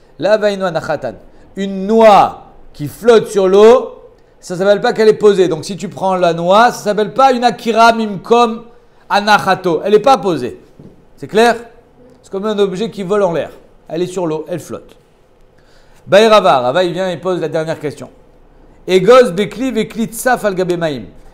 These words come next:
J'ai une égoz, une noix qui est dans un kli, et le kli, il flotte.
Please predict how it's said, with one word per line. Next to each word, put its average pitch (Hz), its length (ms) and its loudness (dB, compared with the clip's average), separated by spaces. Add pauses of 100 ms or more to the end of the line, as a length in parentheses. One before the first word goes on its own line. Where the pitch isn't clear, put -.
(120)
J'ai 233 360 -2
une 190 80 -6
égoz, 170 880 4 (680)
une 175 180 -10
noix 180 300 2
qui 170 120 -4
est - 20 -4
dans 160 180 -4
un 170 80 -8
kli, 190 360 -8 (160)
et 165 80 -2
le 196 100 0
kli, 254 260 -6
il 220 60 -2
flotte. - 580 -8